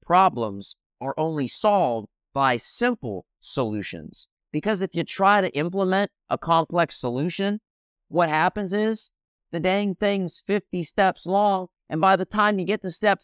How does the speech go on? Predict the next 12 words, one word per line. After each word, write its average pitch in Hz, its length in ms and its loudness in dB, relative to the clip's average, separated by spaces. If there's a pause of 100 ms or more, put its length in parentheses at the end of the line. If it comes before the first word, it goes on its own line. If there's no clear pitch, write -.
three, 220 360 -4 (180)
you 277 180 -4
forgot 202 400 2
what 226 140 -2
step 262 280 -2
two 330 200 -4
was. 247 520 -2 (200)
And 196 160 0
then 254 340 2 (200)
you 170 220 -4
get 180 300 -4
confused. 180 840 -4